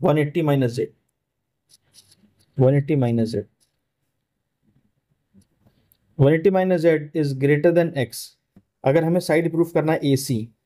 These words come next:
एसी के सामने एंगल कौन सा है, वन एटी माइनस Z, और सीडी के सामने साइड है, ए-, एंगल है X। ये प्रूफ कर दें कि वन एटी minus Z is greater than X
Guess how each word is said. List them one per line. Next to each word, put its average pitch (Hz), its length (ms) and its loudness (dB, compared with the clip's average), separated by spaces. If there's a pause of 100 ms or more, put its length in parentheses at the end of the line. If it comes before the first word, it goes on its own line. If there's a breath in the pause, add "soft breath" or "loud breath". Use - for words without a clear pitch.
(360)
एसी 135 280 2
के 160 80 0
सामने 156 300 2
एंगल 156 200 2
कौन 165 180 2
सा 180 140 2
है, 147 100 0
वन 123 100 2
एटी 123 180 -2
माइनस 117 280 0
Z, 175 220 2 (520)
और 160 160 2
सीडी 160 440 0
के 185 100 4
सामने 135 400 0
साइड 123 320 0
है, 165 100 2
ए-, 127 340 -2
एंगल 135 260 4
है 185 200 -2
X। - 200 -16 (440)
ये 190 120 6
प्रूफ 196 260 0
कर 190 120 0
दें 143 260 -2
कि - 460 -12
वन 127 160 2
एटी 151 280 0
minus 170 440 2
Z 165 80 4 (280)
is 143 200 -4
greater 143 340 0
than 160 240 0 (100)
X - 200 -8